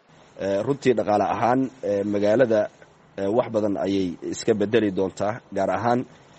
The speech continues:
eh, waxay fursad, eh, u noqon doontaa, eh, dadka magaalada ku dhex ganacsada, eh, ama, eh, adeegyada ku dhex haysta. Eh, magaalada Beledweyne oo ka mid ah,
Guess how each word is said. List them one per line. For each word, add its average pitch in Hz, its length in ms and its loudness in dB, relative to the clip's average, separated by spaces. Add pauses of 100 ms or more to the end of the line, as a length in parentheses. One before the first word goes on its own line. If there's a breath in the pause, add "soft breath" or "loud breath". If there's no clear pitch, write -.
(120 loud breath)
eh, 101 120 -2
waxay 104 340 0
fursad, 120 420 -2 (140)
eh, 95 380 -2 (180)
u 127 140 -4
noqon 110 360 0
doontaa, 92 480 0
eh, 85 260 -4 (140)
dadka - 320 -2
magaalada 98 380 2
ku - 140 -6
dhex 107 200 -6
ganacsada, 92 460 -4 (520 loud breath)
eh, 95 300 -2
ama, 110 240 2 (160)
eh, 90 260 0
adeegyada 104 480 0
ku - 120 -4
dhex 104 180 -2
haysta. 82 360 -6 (680)
Eh, 98 300 0 (120)
magaalada 131 420 2
Beledweyne 123 500 0
oo 117 180 -2
ka - 160 -8
mid 104 180 -4
ah, 87 140 -4